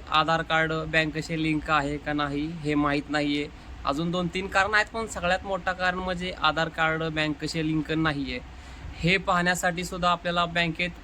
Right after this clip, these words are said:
कमीत कमी चार ते पाच तास लाईनमध्ये उभं राहावं लागेल. तर एवढे करण्याची गरज नाही आहे, एकदम सोपा मार्ग आहे, तुम्ही मोबाईलवरूनही पाहू शकता.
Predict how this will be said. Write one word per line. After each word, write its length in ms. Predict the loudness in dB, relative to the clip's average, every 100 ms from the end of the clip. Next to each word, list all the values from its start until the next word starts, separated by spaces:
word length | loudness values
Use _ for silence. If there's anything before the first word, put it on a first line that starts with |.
| -2
कमीत 300 | 0 2 0 -2
कमी 240 | -4 -2 -2
चार 280 | 0 2 2
ते 60 | -2
पाच 360 | -2 2 2 2
तास 280 | 0 0 -2 -16 -18 -14 0
लाईनमध्ये 440 | 2 4 0 -2
उभं 260 | -2 0 4
राहावं 200 | 4 4
लागेल. 340 | 0 -2 -8 -10 -16 -16 -16 -14 -6
तर 380 | -4 -2 -2 -4 -4 -12 -14 -12 -6
एवढे 260 | -2 0 0
करण्याची 460 | -2 -2 -2 -2
गरज 360 | 0 2 2 0
नाही 140 | -2
आहे, 960 | -6 -10 -14 -14 -14 -14 -16 -14 -10 -4
एकदम 220 | 0 0
सोपा 320 | 0 -2 0
मार्ग 300 | 2 4 4
आहे, 220 | 4 2 0
तुम्ही 240 | -2 0
मोबाईलवरूनही 760 | 2 2 0 0 0 0 0 -2
पाहू 340 | -2 -2 -2
शकता. 480 | -2 -6 -2 -2